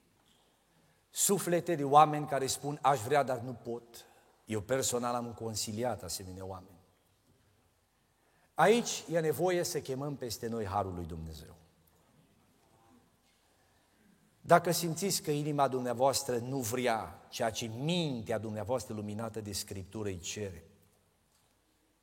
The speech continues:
vă chem în seara aceasta să venim cu mintea noastră și cu inima noastră împietrită la Hristos și să-i cerem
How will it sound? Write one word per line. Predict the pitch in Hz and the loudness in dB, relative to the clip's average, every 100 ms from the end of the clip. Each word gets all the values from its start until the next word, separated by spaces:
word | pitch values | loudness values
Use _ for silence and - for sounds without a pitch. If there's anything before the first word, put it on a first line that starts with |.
| _ _ _ | _ _ _
vă | 101 | -4
chem | 110 160 143 | -2 -2 -2
în | |
seara | 104 135 120 | -2 -2 -2
aceasta | 104 120 - 113 | -2 -4 -4 -4
să | 110 | -4
venim | 98 104 117 110 85 73 - - | -4 -4 -4 -4 -8 -12 -20 -14
cu | 117 | -6
mintea | 110 120 151 135 110 92 98 | -4 -2 -2 0 -2 -4 -6
noastră | 95 87 - 80 | -6 -10 -12 -14
și | - | -14
cu | 90 - | -14 -14
inima | - 113 107 98 | -8 -4 -4 -4
noastră | 90 95 90 - 87 | -4 -6 -6 -8 -10
împietrită | 82 80 85 85 82 - - _ _ _ _ _ _ _ | -14 -12 -14 -10 -12 -14 -20 _ _ _ _ _ _ _
la | 101 110 | -4 -4
Hristos | 92 92 - - 95 - - _ _ _ _ _ | -4 -6 -8 -10 -14 -14 -20 _ _ _ _ _
și | - 98 | -12 -8
să-i | 87 80 | -8 -6
cerem | - 117 107 | -4 -2 -4